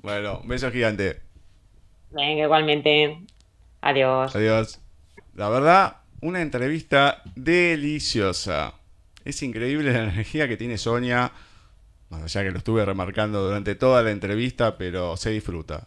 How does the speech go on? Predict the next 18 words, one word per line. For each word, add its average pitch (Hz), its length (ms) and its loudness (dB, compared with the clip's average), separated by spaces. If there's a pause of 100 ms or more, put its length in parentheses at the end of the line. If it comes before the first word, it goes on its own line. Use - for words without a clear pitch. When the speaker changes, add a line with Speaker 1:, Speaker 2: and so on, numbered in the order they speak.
(140)
Speaker 1:
Se - 140 -10
ha 120 40 0
disfrutado 113 460 -4
mucho. 135 420 -2
Espero 117 240 -4
que 110 60 -10
ustedes 110 260 -4
también, 117 560 0
del 92 140 -8
otro 98 180 -4
lado, 117 440 2 (760)
lo 110 200 -2
hayan 110 300 0
podido 101 960 0
recibir 110 520 -2
de 117 80 -2
esa 110 160 -4
manera. 127 640 0